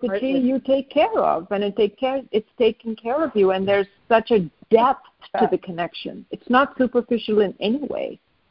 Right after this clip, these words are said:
Speaker 1: So different if you had a gardener taking care of that tree for you.
Speaker 2: Well, it's so interesting 'cause I'm doing all the work by myself,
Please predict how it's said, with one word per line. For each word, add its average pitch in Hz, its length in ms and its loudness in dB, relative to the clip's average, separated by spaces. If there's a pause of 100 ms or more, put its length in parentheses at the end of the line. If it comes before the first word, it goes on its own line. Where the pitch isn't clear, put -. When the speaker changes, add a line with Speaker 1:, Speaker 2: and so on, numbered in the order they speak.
(460)
Speaker 1:
So 320 160 4
different 285 360 0
if 220 60 -4
you 226 80 0
had 220 100 4
a 202 40 2
gardener 190 440 2
taking 190 340 -4
care 190 220 -2
of 170 100 -2
that 160 220 -2
tree 220 280 -2
for - 80 -6
you. - 260 -6 (1300)
Speaker 2:
Well, 311 320 6
it's 262 220 -2
so 285 160 2
interesting 277 400 -4
'cause 196 100 -8
I'm 190 160 -4
doing 220 280 -4
all 214 100 -6
the 190 100 -6
work 196 220 -10
by 190 100 -6
myself, 156 640 -10